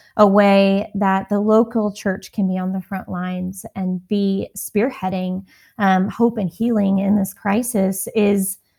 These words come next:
by providing resources and being educated in these areas. Um, it's, it's interesting 'cause even in, in the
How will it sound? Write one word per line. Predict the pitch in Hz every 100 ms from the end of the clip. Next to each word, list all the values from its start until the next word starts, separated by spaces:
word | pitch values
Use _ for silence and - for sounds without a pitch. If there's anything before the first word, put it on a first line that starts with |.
| _ _
by | 214
providing | 220 233 190 202 214 196
resources | 190 - 220 175 190 180 180
and | 214 196
being | 190 190 190
educated | 190 220 - 202 196
in | 196 190
these | 190 -
areas. | 196 180 180 190 190 - - _ _ _ _
Um, | 226 214 190 185 190 - _ _ _ _ _ _ _ -
it's, | 240 - - _ -
it's | 208
interesting | 247 262 233 - 196
'cause | 190 202
even | 233 240
in, | 214 190 -
in | 214 202 196
the | 180 180 180